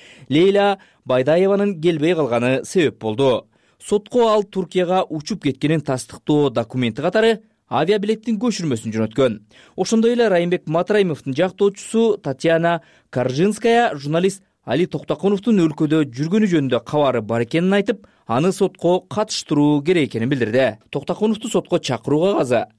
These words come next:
Азаттык медиа мекемесинин жактоочусу Акмат Алагушевго берилди. Алтынчы октябрдагы элдик толкундоолордон улам алмашкан жаңы бийликтин тушунда кармалып, тергөө менен кызматташкан үчүн эч жака кетпөө жөнүндө тил кат менен бошотулган мурдагы бажычы Райымбек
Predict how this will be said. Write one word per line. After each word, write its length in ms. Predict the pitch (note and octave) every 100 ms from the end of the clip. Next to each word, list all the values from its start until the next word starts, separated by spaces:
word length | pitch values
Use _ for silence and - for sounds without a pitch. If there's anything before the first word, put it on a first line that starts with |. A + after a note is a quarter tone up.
| _ _
Азаттык 420 | - A#2+ A2+ -
медиа 280 | B2 E3 G#3+
мекемесинин 560 | E3 B2+ A#2+ A2+ C#3+ D3
жактоочусу 800 | A#2 - D#3 E3 - A#3+ A#3 -
Акмат 400 | - A3 D#3+ F3+ _ _ -
Алагушевго 640 | A3 A3+ D#3 C3 A2 A#2
берилди. 540 | G#2+ G#2+ G#2+ C3 A2 - _ _
Алтынчы 380 | - D#3+ A#3 A#3
октябрдагы 580 | B3 - A3+ G#3 A3 A#3+
элдик 400 | - G3 F#3 -
толкундоолордон 720 | F#3+ F#3 F3+ F3 F3 F3 F#3+
улам 240 | G#3 A#3 A3
алмашкан 540 | D#3+ E3 D#3 - E3+
жаңы 320 | C#3 D3 F3+
бийликтин 300 | G#3+ A3 A#3
тушунда 280 | G#3+ G3 G3
кармалып, 500 | D3 C3 C3 F#3 F#3+ _ -
тергөө 240 | A#2+ C3
менен 220 | E3+ G#3 A3
кызматташкан 640 | D3+ E3 E3 D3+ - G3
үчүн 160 | G3 A#3
эч 320 | - F3 E3+
жака 220 | G#3 G#3+
кетпөө 500 | D3+ D3 F#3 - B3
жөнүндө 480 | F#3 D#3+ D3 D#3 E3+ -
тил 160 | G#3+
кат 160 | D#3 B2
менен 180 | C3+ D3+
бошотулган 540 | C#3 C#3+ D3 D#3 F#3+ - _ -
мурдагы 340 | A2 A2 D3+
бажычы 500 | G#3 A#3+ A#3 B3 B3+ A#3+ _ -
Райымбек 400 | D3 F3+ F#3+